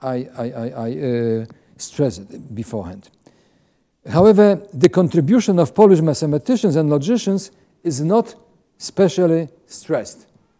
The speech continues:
It's not, not stressed. The only few words about set theory and topology. Possible reason, Polish mathematicians just have begun to work in those domains.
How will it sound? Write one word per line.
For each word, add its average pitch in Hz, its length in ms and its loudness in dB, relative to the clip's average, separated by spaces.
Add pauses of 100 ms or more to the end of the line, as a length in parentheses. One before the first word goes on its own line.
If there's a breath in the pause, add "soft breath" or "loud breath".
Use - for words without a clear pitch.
(440)
It's 135 120 -16
not, 175 340 -4
not 160 240 -2
stressed. - 520 -8 (1400)
The 139 160 0
only 220 440 6
few 240 280 4
words 202 560 6 (440)
about 165 300 2
set 190 220 4
theory 185 420 6
and 170 120 0
topology. 151 720 0 (840)
Possible 185 320 2
reason, 196 520 4 (760)
Polish 185 280 4
mathematicians 175 760 0
just 165 320 0
have - 280 -2 (760)
begun 170 480 4
to 156 100 -2
work 170 360 2
in 135 180 -8
those 131 240 -2
domains. 117 640 -6